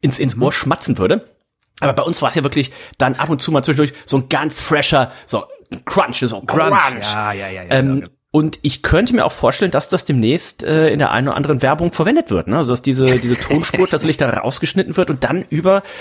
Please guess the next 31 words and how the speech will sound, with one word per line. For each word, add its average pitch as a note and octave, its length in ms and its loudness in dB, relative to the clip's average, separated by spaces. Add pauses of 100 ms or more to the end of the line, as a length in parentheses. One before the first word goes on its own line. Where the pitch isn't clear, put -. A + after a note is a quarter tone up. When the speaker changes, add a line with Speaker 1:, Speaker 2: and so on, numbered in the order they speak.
(120)
Speaker 1:
so - 120 0
ein C3+ 140 0
heißes - 240 -2
Model, C#3+ 360 4
was B2+ 180 0
da, C#3+ 300 6
äh, B2+ 360 2
in C3 100 2
so B2 140 2
ein, A#2+ 160 2
so A#2+ 80 -2
ein A#2 60 0
Chio-Chip, - 640 0
Funny C#3+ 380 -2
Frisch, - 280 -2
was C#3+ 140 2
auch B2 80 2
immer, D#3 220 2
reincruncht, D3 640 0
dass - 120 0
unsere G#3+ 360 2
Tonspur B2+ 540 0 (340)
dann, C3 340 2
äh, B2+ 420 2
da C#3+ 120 4
drunter A3 400 0
oder - 140 -12
da F#2+ 80 2
drüber E3 220 2
gelegt E2 240 -6
wird. - 180 -10